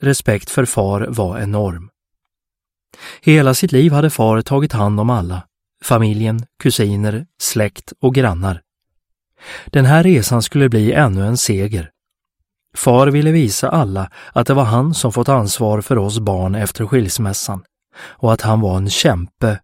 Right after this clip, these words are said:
och en försörjare. Vi körde efter Reza mot vårt slutmål.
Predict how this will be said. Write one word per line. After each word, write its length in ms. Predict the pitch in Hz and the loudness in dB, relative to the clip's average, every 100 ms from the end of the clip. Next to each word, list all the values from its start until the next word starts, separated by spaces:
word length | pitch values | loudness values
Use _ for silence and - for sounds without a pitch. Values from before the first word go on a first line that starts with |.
| _ | _
och 120 | - 104 | -4 -2
en 100 | 101 | 0
försörjare. 680 | 127 - 101 95 104 85 80 _ _ _ _ _ _ _ _ _ _ _ _ _ - - - | -2 0 0 0 -2 -4 -10 _ _ _ _ _ _ _ _ _ _ _ _ _ -20 -20 -8
Vi 100 | - | 0
körde 320 | 131 156 147 160 | 2 4 4 2
efter 340 | 160 - 165 | 2 2 2
Reza 720 | 156 147 143 135 127 117 120 | 2 2 2 4 2 2 2
mot 320 | 139 131 123 127 | 0 -2 -2 0
vårt 240 | 123 117 | -2 0
slutmål. 760 | - 170 95 - 113 101 85 | 2 2 0 -2 0 0 -4